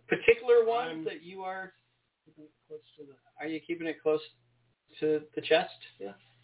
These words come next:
Speaker 1: <sighs> So I kinda showed my cards.
Speaker 2: You, a little bit, yeah. That's okay, though. But
Speaker 1: Okay.
Speaker 2: that's, that's what we do.
Speaker 1: Okay.
Speaker 2: Yeah.
Speaker 1: Hmm.
Speaker 2: Um,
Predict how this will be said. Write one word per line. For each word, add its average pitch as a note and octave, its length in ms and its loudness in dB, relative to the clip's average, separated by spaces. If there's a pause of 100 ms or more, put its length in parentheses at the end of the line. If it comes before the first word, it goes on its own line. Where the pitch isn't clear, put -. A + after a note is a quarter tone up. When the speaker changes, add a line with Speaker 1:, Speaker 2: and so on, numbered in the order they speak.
(1500)
Speaker 1:
<sighs> - 60 -8 (1000)
So C#3 80 -8
I - 40 -8
kinda - 260 -2
showed A#2+ 160 -2
my G#2 100 -4
cards. - 360 -2 (560)
Speaker 2:
You, A3 600 -2
a - 60 -8
little B3+ 200 -6
bit, - 300 -8
yeah. C4+ 180 -10 (120)
That's - 220 -4
okay, D4+ 240 -2
though. D#3 160 2 (340)
But D3+ 140 6
Speaker 1:
Okay. F3+ 180 4
Speaker 2:
that's, F#3 240 -4 (540)
that's D#3 160 -2 (720)
what C#3+ 180 -4
we D#3+ 80 2
do. F#3 220 0 (580)
Speaker 1:
Okay. - 180 0 (720)
Speaker 2:
Yeah. A3 120 -2 (920)
Speaker 1:
Hmm. - 400 0
Speaker 2:
Um, F#3+ 520 10